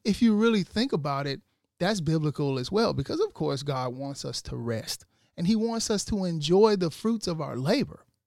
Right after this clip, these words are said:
right? So what better way to do that than to take care of your business in September and then let the other three months literally sow it unto the Lord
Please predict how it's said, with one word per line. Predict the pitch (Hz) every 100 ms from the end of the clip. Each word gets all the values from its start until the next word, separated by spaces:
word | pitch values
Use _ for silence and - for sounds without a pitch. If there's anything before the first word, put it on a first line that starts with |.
| _
right? | - 143 214 339 - _ _ _
So | - 196
what | 190 233
better | 190 202
way | 175 175 156
to | 147
do | 139 175 165
that | 147 135 -
than | 190 156 151
to |
take | 139 165 160
care | 165
of | 151
your | 147 135
business | 127 240 220 165 143 135 - -
in | 156
September | 139 156 139 - 143 123 120 - _ _ _ _ _
and | 160 156
then | 160 156 151
let | 160 151
the | 151 147
other | 156 147
three | 139 143 160
months | 143 170 156 - - - _ _ _ _
literally | 160 185 233 214 175 156 147 143
sow | - 147 143
it | 135
unto | 131 -
the | 131 127
Lord | 123 123 101